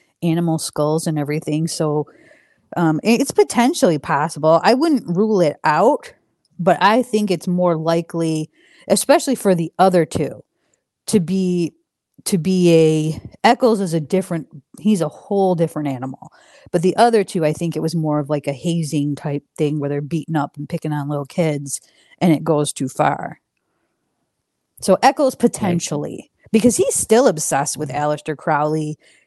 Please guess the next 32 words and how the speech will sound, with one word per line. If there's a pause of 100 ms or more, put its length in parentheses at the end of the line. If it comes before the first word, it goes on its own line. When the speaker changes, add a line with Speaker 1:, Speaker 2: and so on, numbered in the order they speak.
(220)
Speaker 1:
And (800)
he,
I
mean,
I
think
I
just
looked
at
his
Twitter
today,
even
though
I'm
<laughs>
blocked, (440)
but
I
looked
at
Speaker 2:
Mm-hmm.
Speaker 1:
his,
Speaker 2:
Me (100)
too.
Speaker 1:
I
looked
at
his
Twitter
today,